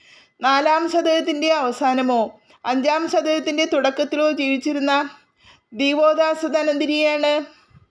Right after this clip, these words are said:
പിൽക്കാലത്ത് ധന്വന്തരി എന്ന പേരിൽ പ്രശസ്തി ആർജിച്ചതെന്ന് കരുതുന്നു. ധന്വന്തരി നിഘണ്ടു, ചികിത്സാ ദർശനം, ചികിത്സാ കൗമുദി, ചികിത്സാ സാരസംഗ്രഹം, യോഗ ചിന്താമണി തുടങ്ങി പന്ത്രണ്ടോളം ഗ്രന്ഥങ്ങൾ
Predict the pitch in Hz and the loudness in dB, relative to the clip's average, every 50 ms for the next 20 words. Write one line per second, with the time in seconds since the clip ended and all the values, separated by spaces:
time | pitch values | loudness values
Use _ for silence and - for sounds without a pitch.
0 | _ _ _ _ _ _ _ _ _ _ - 269 277 277 254 - 311 302 294 294 | _ _ _ _ _ _ _ _ _ _ -4 -2 -2 -2 0 0 0 0 0 -2
1 | 269 - 285 294 262 277 262 254 269 277 277 294 277 302 302 294 302 285 294 294 | 0 -2 -2 0 0 0 0 0 0 -2 -2 -2 0 0 0 0 0 0 0 0
2 | 294 294 294 294 294 285 247 240 - 269 - - 320 294 285 262 226 240 277 277 | 0 0 0 0 0 0 -2 0 -2 -6 -4 -4 -2 0 0 0 -2 -2 -6 -6
3 | - 320 294 277 285 285 285 277 294 277 220 196 208 233 226 226 226 220 233 247 | -4 -4 -4 -2 -2 -2 -2 0 0 0 -2 -2 -2 -4 -2 -2 -2 -4 -6 -10
4 | 254 _ _ _ _ _ _ _ _ 214 226 226 220 226 247 233 262 240 269 262 | -14 _ _ _ _ _ _ _ _ 0 0 0 2 0 -2 -2 0 -2 0 0
5 | 269 262 262 - 262 254 262 277 269 277 277 - - 254 226 233 233 226 277 269 | -2 -2 -2 -2 -2 0 2 2 2 0 0 -2 -4 -2 -2 -2 -2 -2 -2 -2
6 | 269 233 262 269 277 - 277 262 262 262 269 277 269 285 233 233 240 247 240 294 | 0 0 -2 -2 -2 -2 -2 -2 0 0 0 -2 -2 -4 -4 -2 -2 -2 0 0
7 | 269 269 269 269 247 247 247 254 254 233 269 269 277 285 - _ - _ _ _ | 0 0 2 2 2 2 0 0 -4 -4 -4 -4 -4 -6 -8 _ -20 _ _ _
8 | _ - 233 220 220 247 254 247 302 277 277 269 285 247 240 247 247 285 - 285 | _ -4 -2 0 2 2 0 2 0 0 0 2 2 2 2 2 0 -2 -4 -4
9 | 269 254 262 254 262 269 254 269 269 269 285 285 254 262 214 233 233 240 233 262 | -4 -2 -2 0 -2 0 0 0 -2 -2 -2 -4 -4 -2 0 2 2 2 2 0
10 | 269 262 277 269 247 254 269 269 269 269 269 269 277 277 277 269 262 269 262 269 | -2 -2 -2 -4 0 0 0 0 0 0 0 0 -2 -2 -2 0 0 0 0 0
11 | 269 269 - 254 233 233 240 254 262 262 262 277 269 269 277 277 277 269 254 254 | -2 0 0 -2 -2 -2 -2 -4 -4 0 0 0 2 2 0 0 -2 0 0 -2
12 | 262 254 269 262 262 262 269 277 | 0 -2 -2 -2 -2 -2 -2 -4